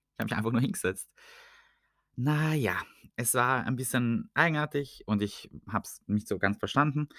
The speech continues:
warum das Ganze passiert ist, aber es war dann einfach auch mal an der Zeit, diesen Latten-, weil ich jetzt so oft Lattenrost sage, bitte eine kleine, eine kleine Aufgabe für euch. Was, denkt's mal kurz nach, <laughs> was würdet ihr sagen, ist die Mehrzahl bitte von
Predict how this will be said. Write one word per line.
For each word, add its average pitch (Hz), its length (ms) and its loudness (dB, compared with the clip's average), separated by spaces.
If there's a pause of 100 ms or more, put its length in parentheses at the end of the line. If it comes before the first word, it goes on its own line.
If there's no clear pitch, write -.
(200)
warum 120 280 2
das 120 140 0
Ganze 113 240 -2
passiert 117 360 2
ist, 127 240 -4
aber 104 340 4
es - 140 -2
war 95 100 0
dann 95 140 2
einfach - 240 -4
auch 85 120 -4
mal 90 140 0
an 92 60 2
der 90 140 0
Zeit, 87 240 0 (880)
diesen 98 440 0 (760)
Latten-, 98 640 -4
weil 107 160 6
ich 110 60 4
jetzt - 120 4
so - 80 6
oft 110 140 4
Lattenrost 104 420 6
sage, 90 240 0
bitte 139 360 2
eine 113 140 8
kleine, 104 260 2
eine 110 120 8
kleine 104 240 8
Aufgabe 80 240 -2
für - 100 -6
euch. - 180 -10 (440)
Was, 107 480 4 (340)
denkt's 110 220 4
mal 110 80 4
kurz 104 200 0
nach, - 280 0
<laughs> 104 60 0
was 135 200 2
würdet 120 300 2
ihr 113 100 2
sagen, 113 240 2
ist 113 140 0
die 107 60 0
Mehrzahl 98 440 0
bitte 110 260 -4 (100)
von 110 340 0